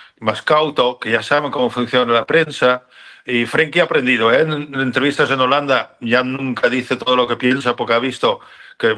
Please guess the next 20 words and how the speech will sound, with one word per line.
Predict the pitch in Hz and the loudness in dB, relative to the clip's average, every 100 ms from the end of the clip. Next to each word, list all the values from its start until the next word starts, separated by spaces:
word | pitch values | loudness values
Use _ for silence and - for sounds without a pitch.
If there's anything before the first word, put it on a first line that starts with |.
| 104 117 | -4 -6
aunque | 110 107 | -4 -2
nombre | 113 131 131 127 | 0 0 2 2
Laporta | 123 120 131 127 - 135 127 | 2 0 0 0 2 0 0
y | |
en | 131 | -2
una | 139 127 | -2 -2
frase | 156 135 - 123 113 | 0 0 0 -4 0
ya | 123 123 - _ _ - | 0 0 -4 _ _ -6
aquí | 117 - 139 113 - - _ - | -6 -2 -2 -2 -6 -20 _ -2
en | 113 | 0
los | 113 120 | 0 2
diarios | 123 131 120 | 2 2 0
deportivos, | 123 117 107 139 131 127 120 123 | -2 -4 -2 0 2 2 2 0
en | |
los | 117 - | -4 -4
sitios | 127 127 117 | -4 -4 -2
de | 123 | -4
in-, | 131 120 | -4 -4
de | |
internet, | 120 117 117 127 120 - | -4 -2 -2 0 -2 -6